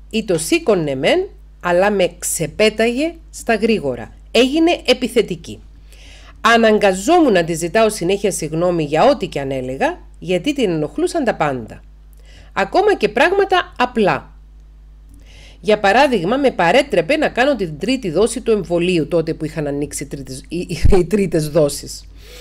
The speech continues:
Και εγώ έκλεισα ένα, ένα ραντεβού αργότερα, γιατί ήθελα να το κάνω μαζί με το φίλο μου. Να ήθελα να κάνω μαζί με το φίλο μου την τρίτη δόση, ώστε αν έχουμε παρενέργειες να είναι τις ίδιες μέρες.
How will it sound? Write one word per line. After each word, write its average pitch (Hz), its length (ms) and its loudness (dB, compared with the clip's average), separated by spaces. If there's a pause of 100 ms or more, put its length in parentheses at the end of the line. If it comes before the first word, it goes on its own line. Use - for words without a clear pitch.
(680)
Και 262 100 0
εγώ 269 140 4
έκλεισα 403 320 4
ένα, 247 320 4
ένα 294 260 4
ραντεβού 247 420 2
αργότερα, 220 840 2 (360)
γιατί 262 280 0
ήθελα 392 280 2
να 233 100 4
το 175 100 0
κάνω 359 240 2
μαζί 254 280 2
με 285 80 4
το 180 120 0
φίλο 139 380 -6
μου. 123 240 -12 (480)
Να 175 80 -4
ήθελα 190 200 -2
να 170 60 0
κάνω 196 180 0
μαζί 190 220 0
με 208 80 0
το 143 100 -12
φίλο 147 300 -6
μου 139 100 -6
την 139 140 -8
τρίτη 139 220 -8
δόση, 330 400 0 (260)
ώστε 349 300 0
αν 214 100 4
έχουμε 233 240 2
παρενέργειες 196 580 0
να 196 80 0
είναι 240 220 2
τις - 200 -6
ίδιες 147 320 -2
μέρες. 120 420 -10